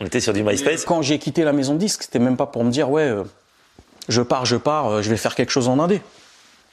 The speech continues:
Speaker 2: C'était, euh, je m'y sens, j'avais, j'avais un, j'avais un chef de projet qui avait, euh, dix ans de moins que moi. Ça avait plus aucun sens, il comprenait plus rien à ce que je raconte. Donc autant partir, quoi.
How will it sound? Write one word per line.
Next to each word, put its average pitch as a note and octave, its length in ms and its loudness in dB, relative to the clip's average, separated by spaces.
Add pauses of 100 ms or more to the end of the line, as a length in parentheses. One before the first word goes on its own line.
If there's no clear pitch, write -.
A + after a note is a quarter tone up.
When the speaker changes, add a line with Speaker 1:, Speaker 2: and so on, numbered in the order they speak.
(960)
Speaker 2:
C'était, - 340 0
euh, A2+ 140 4
je G2+ 100 0
m'y A2 80 2
sens, A2+ 200 0
j'avais, G#2+ 240 0
j'avais A2 220 0
un, A#2 200 2
j'avais G#2+ 240 0
un A#2+ 80 -2
chef A2 240 -2
de A#2+ 80 2
projet C3 400 0
qui - 80 -6
avait, A2 240 -2
euh, G2 480 0
dix A2+ 240 0
ans C#3+ 80 4
de D3 40 4
moins E3 120 0
que - 100 -2
moi. G3+ 240 -2 (680)
Ça - 140 -4
avait F#2 100 0
plus - 160 0
aucun D#3 240 2
sens, - 280 -2
il - 40 -8
comprenait G#2+ 340 -2
plus - 140 -4
rien D3 160 0
à C3+ 40 0
ce - 80 -6
que B2 80 0
je G#2+ 60 -2
raconte. D#3+ 440 -4 (580)
Donc F#2+ 140 -2
autant G2+ 180 -2
partir, - 480 -4
quoi. - 100 -16